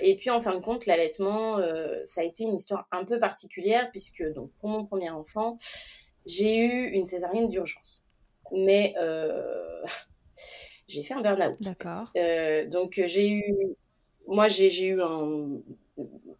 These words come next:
Speaker 1: j'aurais pu avoir un accouchement voix basse, tout, tout était ouvert comme qu'il faut, hein, tout, tout était nickel.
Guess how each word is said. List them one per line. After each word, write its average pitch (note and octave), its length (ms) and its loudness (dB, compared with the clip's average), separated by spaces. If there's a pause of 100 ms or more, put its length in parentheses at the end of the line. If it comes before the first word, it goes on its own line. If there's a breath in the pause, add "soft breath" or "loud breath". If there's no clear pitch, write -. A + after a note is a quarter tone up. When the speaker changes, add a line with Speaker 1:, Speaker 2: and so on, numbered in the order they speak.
(120)
Speaker 1:
j'aurais F#3+ 260 4
pu C4+ 100 4
avoir A#3 200 10
un G3 80 6
accouchement G3 360 0
voix F3+ 160 4
basse, G3 300 8
tout, G3+ 160 -10 (120)
tout C#4 160 -2
était A#3 160 0
ouvert G#3+ 260 4
comme A3+ 160 0
qu'il G#3+ 160 -8
faut, C#3+ 240 -8
hein, D#3+ 180 -6
tout, F3 120 -16
tout - 180 -20
était D3+ 220 -10
nickel. G#3 380 0